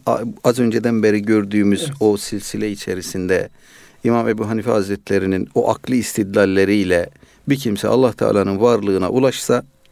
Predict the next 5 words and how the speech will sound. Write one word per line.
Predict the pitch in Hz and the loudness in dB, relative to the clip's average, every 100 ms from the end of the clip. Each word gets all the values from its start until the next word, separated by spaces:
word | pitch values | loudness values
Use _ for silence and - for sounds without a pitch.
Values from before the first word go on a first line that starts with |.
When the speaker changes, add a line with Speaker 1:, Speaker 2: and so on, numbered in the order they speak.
| - | -4
Speaker 1:
kudretine | 139 113 101 101 - 101 | -2 0 -2 -2 -6 0
inansa, | 135 131 120 - 120 - - - - - - | 0 2 0 -2 -4 -6 -20 -20 -20 -6 2
onun | 127 127 117 | 4 4 2
ilmine, | 127 117 110 107 104 101 | 0 2 2 2 2 2
hikmetine | 113 117 117 104 - 101 95 | 0 -4 -2 -4 -2 0 0